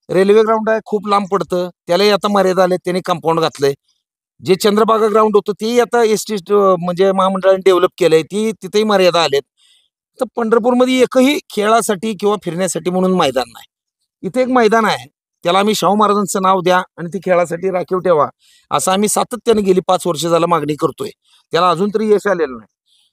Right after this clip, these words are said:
तिथं काँक्रीटचा काठ घातला गेला होता, एक कोटी रुपये टेंडर निघालं होतं, ते आम्ही हाणून पाडलं, टेंडर कॅन्सल करायला भाग पडलं. आमचं म्हणणं काय आहे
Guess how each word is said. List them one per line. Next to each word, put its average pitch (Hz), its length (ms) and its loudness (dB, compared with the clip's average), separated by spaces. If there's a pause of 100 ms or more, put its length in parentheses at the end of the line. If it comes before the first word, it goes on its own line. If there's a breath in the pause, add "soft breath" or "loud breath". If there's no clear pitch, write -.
(460)
तिथं 202 140 0
काँक्रीटचा 240 460 0
काठ 202 160 0
घातला 156 300 -4
गेला 131 220 -8
होता, - 200 -20 (480)
एक 175 140 -2
कोटी 185 240 0
रुपये 185 280 2
टेंडर 196 220 2
निघालं 147 320 0
होतं, 127 200 -16 (460 soft breath)
ते 214 40 4
आम्ही 233 220 2
हाणून 240 260 2
पाडलं, 220 360 0
टेंडर 208 300 0
कॅन्सल 190 280 -4
करायला 151 240 -2
भाग 123 140 -4 (100)
पडलं. 120 220 -10
आमचं 170 280 0
म्हणणं 247 300 2
काय 147 180 0
आहे - 160 -14